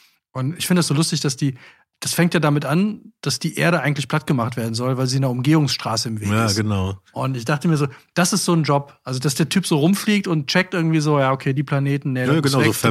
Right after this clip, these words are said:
Speaker 2: Vermesser
Speaker 1: weg.
Speaker 2: im Weltraum oder
Speaker 1: Ich glaub,
Speaker 2: so,
Speaker 1: es ging um
Speaker 2: ne?
Speaker 1: eine Hyperraum-Umgehungsstraße und, äh, da war das Ding, war die Erde im Weg und muss weg. Und
Speaker 2: Genau.
Speaker 1: dann irgendwie zu sagen, so, so, das wär sein
Speaker 2: Autobahnmeist-,
Speaker 1: Job.
Speaker 2: Au-, Autobahnmeisterei Galaxis
Speaker 1: Ja,
Speaker 2: oder
Speaker 1: genau.
Speaker 2: so,
Speaker 1: Ja,
Speaker 2: ne?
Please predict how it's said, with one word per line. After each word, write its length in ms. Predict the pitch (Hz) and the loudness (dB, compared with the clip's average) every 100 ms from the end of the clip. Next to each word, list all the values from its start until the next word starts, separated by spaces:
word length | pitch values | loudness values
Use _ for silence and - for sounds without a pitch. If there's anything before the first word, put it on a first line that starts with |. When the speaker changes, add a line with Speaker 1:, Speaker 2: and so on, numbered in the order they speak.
| 110 143 | 4 4
Speaker 2:
Vermesser 220 | 147 139 | 4 4
Speaker 1:
weg. 40 | 123 | 2
Speaker 2:
im 140 | 120 | 0
Weltraum 640 | 117 117 139 - 101 95 95 | 2 2 2 -2 -2 0 -2
oder 160 | 95 95 | -2 0
Speaker 1:
Ich 40 | |
glaub, 120 | 95 | 0
Speaker 2:
so, 40 | - | 2
Speaker 1:
es 40 | |
ging 120 | 190 196 | 4 4
um 60 | |
Speaker 2:
ne? 40 | 170 | 4
Speaker 1:
eine 80 | 147 | 4
Hyperraum-Umgehungsstraße 1800 | 151 214 190 165 143 156 170 170 185 156 147 208 208 - - 175 175 180 | 2 2 2 2 2 4 4 2 2 0 2 2 2 -2 -2 0 0 -2
und, 240 | 156 151 | -2 -2
äh, 200 | 147 139 | 0 -2
da 120 | 135 | -2
war 80 | 131 | 0
das 100 | 143 | -2
Ding, 280 | 135 143 131 | 0 -4 -2
war 60 | 135 | -2
die 100 | 143 | -2
Erde 160 | 139 | 0
im 160 | 139 117 | -2 0
Weg 180 | 135 151 | 0 0
und 80 | 123 | -2
muss 160 | 110 | -4
weg. 160 | 101 - _ _ _ - | -8 -14 _ _ _ -10
Und 60 | |
Speaker 2:
Genau. 60 | 107 135 | -2 0
Speaker 1:
dann 60 | |
irgendwie 220 | 165 156 | 2 0
zu 100 | 147 | 0
sagen, 320 | 147 147 143 147 | 0 0 2 0
so, 320 | 139 139 135 | 0 0 0
so, 200 | 107 113 | -2 0
das 200 | 110 107 | 2 4
wär 80 | 110 | 4
sein 120 | 107 110 | 6 4
Speaker 2:
Autobahnmeist-, 0 | |
Speaker 1:
Job. 220 | 127 127 | 2 0
Speaker 2:
Au-, 240 | 117 117 135 | -2 -2 2
Autobahnmeisterei 1040 | 139 135 127 120 117 117 120 123 110 110 110 | 2 2 2 0 2 0 0 -2 0 0 0
Galaxis 640 | 104 101 104 - - 85 | 0 0 -2 -4 -8 -4
Speaker 1:
Ja, 100 | - | 0
Speaker 2:
oder 80 | 190 | 0
Speaker 1:
genau. 280 | 151 139 107 80 | 0 -2 -4 -4
Speaker 2:
so, 20 | |
Speaker 1:
Ja, 160 | 139 | -2
Speaker 2:
ne? 80 | 135 | -4